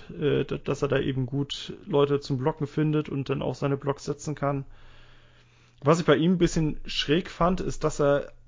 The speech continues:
in seinen Punches im Endeffekt gezeigt hat, dass er eine gute Power hat, aber dass er das nicht übersetzen konnte, darin Leute im Run-Game wegzuschieben. Dass ich da relativ wenig Push von ihm gesehen hab.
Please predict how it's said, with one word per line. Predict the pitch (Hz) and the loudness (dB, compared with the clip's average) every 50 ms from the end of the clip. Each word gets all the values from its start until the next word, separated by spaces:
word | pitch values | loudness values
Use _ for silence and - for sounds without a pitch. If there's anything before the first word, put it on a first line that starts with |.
| - - - | -18 -8 -4
in | 156 147 | -2 2
seinen | 139 143 143 139 131 | 4 4 4 4 4
Punches | - - - 160 185 185 - - 185 185 180 - - - - - | 0 2 2 2 2 0 0 0 0 0 -2 -4 -10 -14 -10 -4
im | 147 143 | -2 -2
Endeffekt | 143 139 - - - - | -2 0 0 0 0 0
gezeigt | - 143 - - 143 156 160 - | -2 -6 -2 0 2 2 2 2
hat, | 151 143 - | 0 0 0
dass | 143 - 156 | -2 -2 0
er | 151 143 | 0 0
eine | 143 139 139 | 0 0 -2
gute | - - 156 - 160 | -2 -4 -4 -4 -4
Power | - - - 175 175 165 131 120 120 | -2 0 2 4 6 6 6 6 6
hat, | 127 156 - - | 4 2 2 2
aber | - 143 135 131 131 | 0 2 2 2 2
dass | 135 143 - - | 2 0 0 0
er | 143 | 0
das | 127 139 135 - - | 0 0 -2 -2 0
nicht | 139 147 170 - - - - - - _ _ _ _ _ - | 0 0 0 0 -2 -10 -12 -14 -18 _ _ _ _ _ 0
übersetzen | 160 151 143 131 151 151 - - 147 | 4 6 6 6 6 2 0 -2 -4
konnte, | - - 151 151 147 - 156 147 147 143 143 143 - - - _ _ _ _ _ _ _ _ _ _ _ _ _ _ - | -2 -2 -2 -2 0 2 4 6 6 6 6 4 0 -8 -18 _ _ _ _ _ _ _ _ _ _ _ _ _ _ -4
darin | - 135 135 147 143 131 139 139 139 | -2 2 2 2 4 4 2 2 4
Leute | 135 135 147 151 147 - | 4 4 4 4 2 0
im | - - 139 135 131 | -2 -4 -2 0 2
Run-Game | 135 147 165 156 143 135 135 131 127 | 2 2 2 2 2 2 0 0 0
wegzuschieben. | 131 127 - - - 127 - - 139 135 139 160 185 202 - - - - - - - - _ - - - - - - - - - - - - | -2 -4 -4 -6 -10 -8 -8 -6 -4 -2 -2 -2 -2 -2 -6 -12 -20 -20 -20 -20 -20 -20 _ -20 -20 -20 -20 -20 -20 -20 -20 -20 -20 -18 -12
Dass | - - 123 - | -8 -8 -6 -6
ich | 135 - | -4 0
da | - 127 123 120 131 | 2 4 4 4 2
relativ | - - - - - 147 139 143 139 - 147 127 - | 0 -4 -6 -4 0 4 4 4 4 2 -2 -2 2
wenig | 151 143 135 127 - - | 2 2 2 0 -2 -4
Push | - 156 - | -4 -4 -4
von | - - 131 135 | -4 -4 -4 -4
ihm | 135 131 135 | -2 -2 -4
gesehen | 135 135 131 143 135 135 139 135 | -4 -4 -4 -2 -2 -2 -2 0
hab. | 135 165 170 | 0 -2 -2